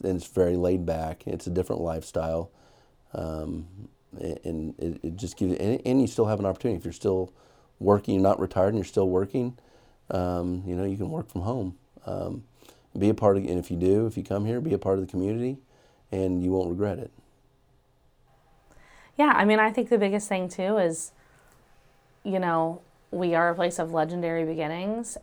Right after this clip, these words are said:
Speaker 2: and that's gonna just continue. If you want to be a part of something, and,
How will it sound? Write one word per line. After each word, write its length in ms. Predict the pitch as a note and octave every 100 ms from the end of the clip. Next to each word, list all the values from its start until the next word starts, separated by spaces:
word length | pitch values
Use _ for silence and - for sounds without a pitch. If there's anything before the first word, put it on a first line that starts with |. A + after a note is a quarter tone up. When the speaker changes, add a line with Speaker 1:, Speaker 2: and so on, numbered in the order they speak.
| -
Speaker 2:
and 560 | E3 D#3+ D#3 D#3 D3+ - _ _ _ -
that's 320 | E3 D#3+ -
gonna 200 | A#3 A3+
just 180 | G#3+ G#3+
continue. 600 | E3+ E3 E3 D3 C#3+ -
If 120 | -
you 120 | F3+
want 280 | F#3 G3+ -
to 360 | - F3 E3 D#3+ - - -
be 120 | G3
a 80 | G3+
part 240 | F#3+ F#3 F3+
of 60 |
something, 460 | F3+ F#3 F3+ F3+ F3+
and, 500 | - D#3 D3+ D3 C#3+